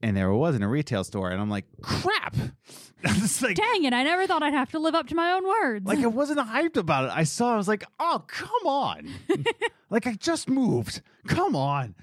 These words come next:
Speaker 1: Um, but I, I fulfilled my word and I got it. Now, now I was telling Liz over the phone, if it was a P S five, I would have been like, "Oh, I s-"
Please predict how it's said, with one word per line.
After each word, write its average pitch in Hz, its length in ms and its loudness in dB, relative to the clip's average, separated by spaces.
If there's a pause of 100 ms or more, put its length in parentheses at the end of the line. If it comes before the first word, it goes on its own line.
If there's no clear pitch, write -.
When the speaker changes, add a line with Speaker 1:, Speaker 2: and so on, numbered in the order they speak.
(540)
Speaker 1:
Um, 117 560 2 (500)
but 143 220 -2
I, 139 200 0
I 127 220 2 (220)
fulfilled 117 340 -2
my 165 140 -2
word 101 160 2
and 117 120 2
I 151 40 2
got 202 240 0
it. - 80 -8 (180)
Now, 180 300 0 (180)
now 165 140 0
I - 20 2
was 175 120 0
telling 208 280 0
Liz 147 260 2
over 123 140 4
the 104 140 2
phone, 104 580 0 (920)
if 220 240 0
it 220 60 2
was 214 180 2
a 185 80 2
P 214 320 -2
S 202 200 -2
five, 294 840 -2 (640)
I 196 80 2
would 220 100 2
have 214 120 0
been 214 200 2
like, 214 380 0 (200)
"Oh, 214 640 2 (440)
I 170 100 0
s-" - 200 -2